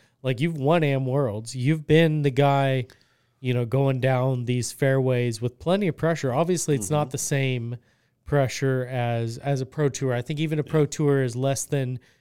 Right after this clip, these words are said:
Speaker 1: you know, obviously less talent pool than, than a, you know, a, a am major is to, to a pro tour, an Elite Series pro.
Speaker 2: Mm-hmm.
Speaker 1: Um, but, like,
Speaker 2: There's a
Speaker 1: that's
Speaker 2: lot of
Speaker 1: still
Speaker 2: pressure there.
Speaker 1: big.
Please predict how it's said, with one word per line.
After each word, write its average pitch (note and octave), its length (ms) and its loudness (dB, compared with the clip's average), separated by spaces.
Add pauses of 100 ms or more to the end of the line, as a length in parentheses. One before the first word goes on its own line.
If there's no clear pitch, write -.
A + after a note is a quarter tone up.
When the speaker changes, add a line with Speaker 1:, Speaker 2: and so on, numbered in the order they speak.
(140)
Speaker 1:
you C3+ 140 0
know, B2 280 0
obviously D3 480 0
less C3 400 0
talent C#3+ 580 -6 (560)
pool E3 480 -2 (220)
than, C3+ 500 -2 (100)
than C3+ 200 -2
a, B2+ 200 -2
you C#3 180 -4
know, A#2+ 160 -2
a, B2 300 -2
a B2+ 200 -6 (320)
am C3+ 420 0
major C3 640 -2
is C3+ 380 0
to, B2 500 -2 (220)
to C3 160 -2
a A#2+ 40 -2
pro C3 320 -2
tour, C#3 380 -2
an B2+ 120 -6
Elite B2 320 -4
Series B2+ 400 -4
pro. C#3 340 -2 (160)
Speaker 2:
Mm-hmm. F2+ 580 -14
Speaker 1:
Um, A#2 540 -2 (100)
but, A#2+ 360 -2
like, B2+ 180 -4
Speaker 2:
There's - 40 -14
a - 20 -2
Speaker 1:
that's - 20 0
Speaker 2:
lot D#3+ 80 4
of - 60 -6 (100)
Speaker 1:
still G3 280 2
Speaker 2:
pressure D3 80 -6
there. E3 240 2
Speaker 1:
big. A2+ 280 -6